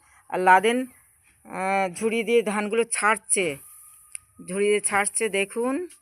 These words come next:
এক্ষুনি লাদেন কুলো দিয়ে ধানগুলো ছাড়ছে। গ্রামের সাধারণ মানুষের কাজ এগুলো। এই যে লাদেন এখানে যে ধান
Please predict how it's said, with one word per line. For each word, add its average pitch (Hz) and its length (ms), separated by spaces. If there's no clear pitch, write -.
এক্ষুনি 202 560
লাদেন 190 500
কুলো 185 200
দিয়ে 202 320
ধানগুলো 175 320
ছাড়ছে। 185 340
গ্রামের 175 440
সাধারণ 185 420
মানুষের 185 440
কাজ 175 360
এগুলো। 175 440
এই 165 140
যে 202 240
লাদেন 170 320
এখানে 185 280
যে 175 140
ধান 180 440